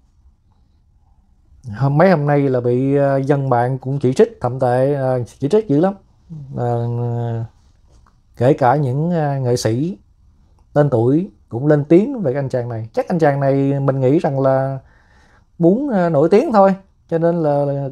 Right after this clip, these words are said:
có những cái tiếng nói nghịch với lại những người khác. Trong thời buổi hiện tại bây, bây giờ đó là các bạn biết rằng là sao trong cái, ờ, khi mà, ờ, những nghệ sĩ, ờ, Chí Tài qua đời đó thì rất là nhiều sự thương mến của cộng đồng.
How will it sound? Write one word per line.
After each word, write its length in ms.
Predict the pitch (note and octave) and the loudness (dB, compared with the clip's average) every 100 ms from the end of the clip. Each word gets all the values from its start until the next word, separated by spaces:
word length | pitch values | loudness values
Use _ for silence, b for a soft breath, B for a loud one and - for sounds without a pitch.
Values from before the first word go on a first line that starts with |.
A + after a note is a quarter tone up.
| - | 0
có 160 | F#3+ | 2
những 140 | B3 D#3 | 2 0
cái 80 | F#3 | -2
tiếng 180 | G#3+ | -2
nói 140 | G#3+ G#3+ | -2 2
nghịch 340 | E3 E3 - - | 2 2 -4 -12
với 200 | D#3 F#3 | -4 0
lại 140 | C#3 | 0
những 140 | D3+ D#3+ | -2 -4
người 100 | C3+ | -2
khác. 220 | G3 G3 _ _ _ _ _ _ _ _ b b b | -4 -4 _ _ _ _ _ _ _ _ b b b
Trong 200 | D#3+ D#3 | 0 0
thời 140 | C#3 B2+ | 0 0
buổi 180 | B2+ C#3 | 0 -2
hiện 140 | C3+ | -4
tại 260 | C#3 B2 C3+ | -2 0 0
bây, 140 | D3 | -2
bây 100 | C#3+ | -2
giờ 240 | C3+ B2 B2 | 0 0 -2
đó 100 | D#3 F#3+ | -4 -8
là 240 | C#3+ B2 A#2+ | -10 -6 -4
các 160 | E3 | -2
bạn 180 | D#3+ B2+ | -2 0
biết 160 | E3+ F#3+ | 0 0
rằng 220 | C#3+ B2 | -2 -2
là 360 | A#2+ A#2+ B2 A#2+ | -2 -2 -4 -6
sao 380 | - D3 C3+ - _ _ _ _ | -2 0 0 -4 _ _ _ _
trong 260 | D#3+ D3 C#3 | 0 0 0
cái, 300 | D#3 E3+ F3+ | 0 0 0
ờ, 260 | D#3 C#3 B2+ | -2 -6 -2
khi 220 | D#3 D3 | 2 2
mà, 540 | C3 B2 A#2+ A#2 A2+ - b b b b b b _ E3+ | 0 -4 -4 -6 -10 -14 b b b b b b _ -18
ờ, 140 | D3 C3 | -12 -6
những 200 | A2 A#2+ | -2 0
nghệ 80 | |
sĩ, 400 | B2 A2 C3 F3 | 0 2 2 2
ờ, 160 | F#3+ D3 C#3+ - b b - | 0 -2 -4 -6 b b -2
Chí 120 | F3+ | 2
Tài 120 | F3 | 4
qua 120 | B2 C#3 | 4 2
đời 180 | B2 | 2
đó 100 | C3 D#3+ _ _ _ _ _ _ _ | 0 -4 _ _ _ _ _ _ _
thì 400 | C3 B2+ A#2 A2+ | -4 -2 -2 -4
rất 280 | A2+ C#3 A#3+ | -2 -4 -2
là 80 | D3 | -2
nhiều 220 | B2 B2 | 0 0
sự 140 | A2+ B2 | 0 0
thương 220 | C#3+ C#3 | 0 2
mến 220 | D3+ F#3 | 0 0
của 200 | C3 C3 | -2 -4
cộng 180 | G#2+ B2+ | -4 -6
đồng. 200 | A#2 | -6